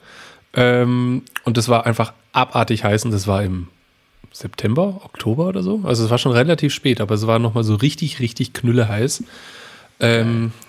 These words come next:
und dann sind wir am Abend noch am Staffelsee, da ist direkt am See dran, ist ein, ist ein Wirtshaus oder ein Gasthaus. Da sind wir noch essen gegangen und dann hatten wir einfach so Bock,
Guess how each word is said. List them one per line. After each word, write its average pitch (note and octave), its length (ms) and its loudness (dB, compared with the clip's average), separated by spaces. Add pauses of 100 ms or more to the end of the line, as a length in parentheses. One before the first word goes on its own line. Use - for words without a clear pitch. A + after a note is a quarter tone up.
(180)
und A2 240 -2
dann A#2 160 0
sind A#2+ 220 -2
wir A2+ 160 4
am A2 100 0
Abend G#2+ 380 -2
noch G#2 240 -2
am G2+ 180 -4
Staffelsee, B2 560 0
da A#2+ 120 -2
ist - 160 -8
direkt B2 260 -4
am A2 140 -2
See G#2+ 160 -2
dran, A2+ 400 -2
ist A#2 200 -8
ein, G#2+ 260 -4
ist G#2+ 100 -6
ein G#2 120 -4
Wirtshaus C#3+ 520 -4
oder B2+ 120 -8
ein G#2 80 -8
Gasthaus. B2 560 -6 (640)
Da - 80 -8
sind A2 100 -2
wir A2 60 0
noch G#2+ 140 -4
essen C3 240 0
gegangen B2+ 440 -2
und A2 140 -4
dann G#2 140 -4
hatten A2+ 140 -4
wir A2 80 -2
einfach G#2+ 260 -4
so C3+ 340 -2 (260)
Bock, - 340 -2